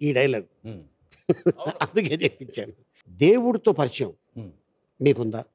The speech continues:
Speaker 1: ఎందుకు అడుగుతున్నానంటే, ఈ మ్యాటరు, మీరు దేవుడితో ఉన్న ఎక్స్పీరియన్స్‌ని ఒక బుక్ రాస్తున్నారని విన్నాను.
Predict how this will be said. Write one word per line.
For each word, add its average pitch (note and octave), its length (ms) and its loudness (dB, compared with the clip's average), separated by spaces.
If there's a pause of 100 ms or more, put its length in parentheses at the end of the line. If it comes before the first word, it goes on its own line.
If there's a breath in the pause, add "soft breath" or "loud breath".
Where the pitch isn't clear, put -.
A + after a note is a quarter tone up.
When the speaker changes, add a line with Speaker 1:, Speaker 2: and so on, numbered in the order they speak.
(120)
Speaker 1:
ఎందుకు E3+ 300 2
అడుగుతున్నానంటే, F#3+ 840 2 (540)
ఈ D#3 100 0
మ్యాటరు, C#3+ 520 0 (380)
మీరు C#3+ 560 4 (440)
దేవుడితో A#3+ 420 4
ఉన్న G#3+ 160 6
ఎక్స్పీరియన్స్‌ని G#3 760 4
ఒక C#3 140 2
బుక్ D#3+ 280 0
రాస్తున్నారని F3 500 2
విన్నాను. A#2 300 -6